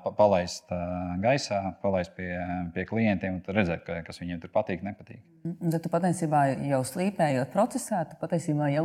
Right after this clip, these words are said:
Speaker 2: ieslīpē ne tikai to, ko tu pats ieraugi, bet tu patiesībā vari ielikt iekšā arī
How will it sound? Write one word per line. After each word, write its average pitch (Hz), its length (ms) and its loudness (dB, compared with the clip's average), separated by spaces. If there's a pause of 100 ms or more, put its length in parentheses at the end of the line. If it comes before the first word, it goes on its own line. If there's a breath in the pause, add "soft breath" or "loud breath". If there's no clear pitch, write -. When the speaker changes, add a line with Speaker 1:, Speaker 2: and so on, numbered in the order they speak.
Speaker 2:
ieslīpē 139 560 2
ne 147 80 0
tikai 135 240 2
to, 151 160 0
ko 143 140 0
tu - 100 -10
pats 254 240 4
ieraugi, 202 560 4 (380 loud breath)
bet 165 100 2
tu 175 80 -2
patiesībā 160 560 2
vari 147 400 4
ielikt 156 380 2
iekšā 143 320 0
arī 131 100 0